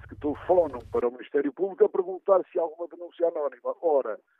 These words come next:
o Ministério Público confirma que existe, eh, essa denúncia anónima e daí até aqui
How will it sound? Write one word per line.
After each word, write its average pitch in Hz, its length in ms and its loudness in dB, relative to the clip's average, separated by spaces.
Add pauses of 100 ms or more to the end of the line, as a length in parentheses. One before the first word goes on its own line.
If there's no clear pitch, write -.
(360)
o 143 60 -20
Ministério 143 360 0
Público 131 360 -10
confirma 131 580 -6
que 123 140 -18
existe, 123 420 -12 (560)
eh, 113 200 -4
essa 139 260 2
denúncia 135 360 -2
anónima 160 480 0 (300)
e 170 240 -16 (240)
daí 165 240 6
até 165 180 2
aqui 160 320 -6